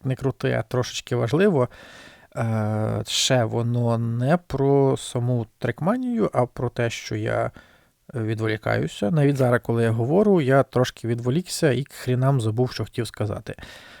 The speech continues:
Е, це, звісно, могло б бути якимось радугом, х-, хругом, але насправді я просто трошки задовбався.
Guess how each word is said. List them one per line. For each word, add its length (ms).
Е, 260
це, 200
звісно, 360
могло 280
б 40
бути 420
якимось 480
радугом, 1000
х-, 340
хругом, 680
але 560
насправді 720
я 120
просто 340
трошки 380
задовбався. 760